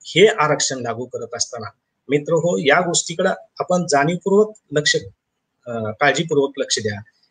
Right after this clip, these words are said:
की संवर्गणी हे आरक्षण लागू करताना आरक्षण धोरणानुसार देय असलेल्या कोणत्याही मागास प्रवर्गाच्या हक्काच्या प्रतिनिधित्वाच्या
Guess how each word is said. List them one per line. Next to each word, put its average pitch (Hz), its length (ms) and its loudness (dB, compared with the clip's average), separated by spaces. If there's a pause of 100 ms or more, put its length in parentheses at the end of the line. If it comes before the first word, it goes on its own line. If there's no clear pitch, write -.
(180)
की 175 80 -6
संवर्गणी 180 560 4
हे 165 80 2
आरक्षण 131 520 0 (340)
लागू 113 260 0
करताना 120 540 0 (560)
आरक्षण 185 420 4
धोरणानुसार 147 880 2 (340)
देय 160 500 6 (100)
असलेल्या 127 580 0 (440)
कोणत्याही 165 720 2
मागास 170 520 0
प्रवर्गाच्या 123 640 -2 (480)
हक्काच्या 175 680 2
प्रतिनिधित्वाच्या 165 1120 2